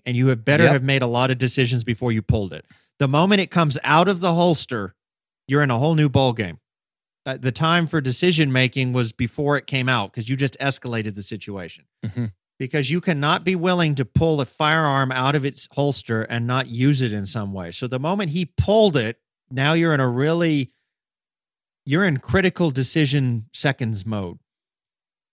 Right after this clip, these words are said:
Speaker 1: right? 'Cause he has a split amount of time, and that's something maybe to use against the officer or not. Again, we don't have all the details, but the moment I saw him pull it out, I was like,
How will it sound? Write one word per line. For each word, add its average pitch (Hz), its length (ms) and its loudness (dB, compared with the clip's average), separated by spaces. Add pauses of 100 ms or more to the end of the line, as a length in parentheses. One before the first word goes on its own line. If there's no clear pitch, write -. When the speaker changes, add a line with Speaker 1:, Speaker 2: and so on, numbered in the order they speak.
(380)
Speaker 1:
right? 131 260 0
'Cause 127 160 -2
he 180 120 0
has 147 180 2
a 113 240 -2
split - 580 -2 (320)
amount 147 240 2
of 123 80 -8
time, 135 480 0
and 117 160 -4
that's 123 160 -4
something 131 300 -4
maybe 127 180 -2
to 123 80 -4
use 123 240 -4
against 131 260 -2
the 135 60 -4
officer 127 340 -4
or 131 40 -6
not. 139 200 0
Again, 127 200 -4
we 123 80 -4
don't 131 180 -6
have 123 120 -2
all 123 100 0
the 110 100 -8
details, 113 440 -4
but 113 120 -8
the 135 60 -6
moment 180 200 0
I 160 60 4
saw 165 180 2
him 139 240 0
pull 175 260 2
it 151 80 4
out, 135 320 4
I 131 100 -4
was 123 120 -2
like, 117 240 -2